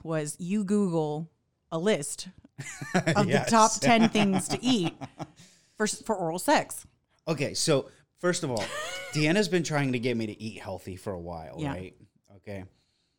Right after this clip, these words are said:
Speaker 2: And I, I'm trying. Doctor said cholesterol's high, whatever. So cut out red meat, cut out this, cut out that. Try to eat a little better. Well, I look at her when she says this, and I'm like, "Well, goddamn,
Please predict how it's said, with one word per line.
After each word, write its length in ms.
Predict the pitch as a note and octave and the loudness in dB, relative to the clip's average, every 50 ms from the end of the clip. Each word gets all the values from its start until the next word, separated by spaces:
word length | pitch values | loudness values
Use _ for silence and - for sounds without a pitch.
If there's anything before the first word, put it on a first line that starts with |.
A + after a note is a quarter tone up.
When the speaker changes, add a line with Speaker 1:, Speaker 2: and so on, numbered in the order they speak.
| _ _ _ | _ _ _
Speaker 2:
And 120 | D3 D#3+ | -2 0
I, 100 | G#3 G#3 - | 0 0 0
I'm 140 | E3+ G3+ A#3 | -2 -4 -4
trying. 560 | - - C#3+ A#2+ A2 A#2+ A#2+ B2+ D3 D#3 D3 _ _ D3+ - _ _ _ | -2 -2 -2 0 0 -2 -4 -4 -6 -8 -10 _ _ -20 -20 _ _ _
Doctor 280 | C3+ B2+ A#2 A2+ - A2 | -6 -6 -6 -6 -6 -6
said 220 | - - A2+ F#2 | -4 -4 -4 -4
cholesterol's 560 | - - G#2+ G2+ F#2+ - - G#2+ F#2+ F#2+ - | -6 -6 -6 -6 -6 -8 -8 -8 -8 -8 -6
high, 240 | - G2+ G2 F#2 F#2+ | -6 -6 -6 -6 -6
whatever. 420 | F#2+ G2 G2+ G2+ F#2 F2 F#2+ F#2+ | -6 -8 -8 -8 -8 -8 -10 -12
So 400 | F#2 - - A2+ G#2 F#2+ F2+ F#2+ - _ _ _ _ _ _ _ _ _ _ | -12 -8 -8 -6 -6 -6 -8 -10 -14 _ _ _ _ _ _ _ _ _ _
cut 160 | _ - D3+ | _ 2 4
out 160 | D3 C3+ B2+ A2+ | 4 4 4 2
red 200 | B2 B2 A2+ G#2+ | 0 -2 -2 -2
meat, 280 | A#2 A#2 A2+ G#2+ - | -4 -4 -4 -6 -8
cut 160 | - - A#2 A2 | -8 -6 -4 -4
out 160 | G#2+ G#2 G#2+ | -4 -4 -6
this, 220 | A2+ G#2+ G2+ G2 | -6 -6 -6 -8
cut 160 | - - A2+ G#2+ | -6 -6 -6 -6
out 160 | F#2+ F#2+ - | -6 -6 -6
that. 320 | A#2 G2+ G2 F#2+ F#2+ - _ _ _ | -6 -6 -6 -6 -8 -12 _ _ _
Try 140 | - C#3 B2+ | -6 -4 -2
to 60 | A#2+ | -2
eat 120 | A#2 A2 | -2 -4
a 40 | A2 | -4
little 160 | G2 F#2+ F2+ E2 | -4 -6 -8 -8
better. 200 | D2 C#2+ C2+ _ _ _ _ _ _ _ _ _ _ _ _ _ _ _ _ _ _ _ | -12 -14 -18 _ _ _ _ _ _ _ _ _ _ _ _ _ _ _ _ _ _ _
Well, 280 | D3 D3+ C#3 A#2+ - - _ _ _ _ _ _ _ _ _ _ _ _ | -6 -4 -4 -4 -6 -10 _ _ _ _ _ _ _ _ _ _ _ _
I 100 | - G#3 | -8 -4
look 220 | G3 G3 A3 G#3+ C4+ | -2 -2 -2 0 0
at 140 | G#3+ D3+ C3 | 0 2 2
her 100 | B2+ B2+ | 0 0
when 160 | B2+ C3 B2 | 0 -4 -4
she 140 | - - B2 | -4 -6 -6
says 340 | - - - F3+ A3 D3+ - | -6 -6 -6 -4 -4 -4 -2
this, 260 | D3 B2+ A#2 - - | -2 -4 -4 -4 -4
and 100 | C#3+ C3+ | -4 -4
I'm 100 | C3 C3 | -4 -4
like, 200 | C3 B2+ B2 - | -4 -4 -6 -6
"Well, 100 | D3+ D3 | -10 -8
goddamn, 680 | D3 E3+ E3+ E3 D#3+ - A#3 C#4 D4 G#3+ B2+ G2 F2 | -6 -4 -6 -6 -4 -4 -4 -4 -2 -2 -2 -4 -6